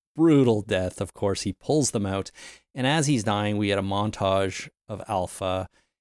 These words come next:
He, Beta imagines being surrounded by walkers and zombies worshiping him, but in reality, the zombies are taking him down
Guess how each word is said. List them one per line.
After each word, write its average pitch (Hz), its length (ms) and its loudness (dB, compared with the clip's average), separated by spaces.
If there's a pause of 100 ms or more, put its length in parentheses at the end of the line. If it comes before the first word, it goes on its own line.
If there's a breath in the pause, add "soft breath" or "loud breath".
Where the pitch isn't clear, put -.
(420)
He, 127 840 0 (100)
Beta 139 300 2
imagines 110 680 0
being 95 300 -4
surrounded 95 640 -4
by 92 120 -6
walkers 92 680 -4
and 95 280 -6
zombies 98 420 -4
worshiping 101 760 -2
him, 90 380 -8 (500 soft breath)
but 92 460 -6
in 104 120 -6
reality, 101 680 0
the 92 120 -10
zombies 95 500 -4
are 85 240 -6
taking 98 360 -8
him 92 140 -6
down 90 460 -8